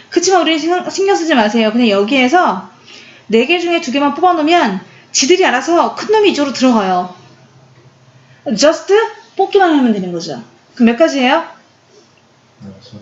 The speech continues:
Speaker 1: 여섯 가지. 여섯 가지면은 일, 이, 삼, 사, 이, 삼, 이, 삼, 삼인데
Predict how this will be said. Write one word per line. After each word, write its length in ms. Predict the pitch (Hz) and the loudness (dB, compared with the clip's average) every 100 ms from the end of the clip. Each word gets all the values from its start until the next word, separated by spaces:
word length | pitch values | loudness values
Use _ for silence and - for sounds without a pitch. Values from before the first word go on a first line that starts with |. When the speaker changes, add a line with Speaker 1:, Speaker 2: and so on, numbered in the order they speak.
| 226 | -2
Speaker 1:
여섯 300 | 208 240 240 | 0 0 0
가지. 400 | 196 175 175 - _ _ _ _ - | -2 -4 -8 -16 _ _ _ _ -4
여섯 180 | 226 277 | -2 0
가지면은 600 | 247 226 226 294 311 - | 2 2 2 2 -2 -8
일, 220 | 285 285 | -4 -2
이, 280 | 294 285 285 | -2 -4 -8
삼, 440 | 269 277 262 240 233 | -6 -4 -2 -2 -2
사, 500 | - - 294 294 - | -6 -2 0 -2 -2
이, 100 | 226 | -2
삼, 260 | 226 240 233 | -2 -4 -2
이, 60 | |
삼, 300 | 214 220 254 | -2 -4 -2
삼인데 400 | 277 269 254 359 | -2 0 2 2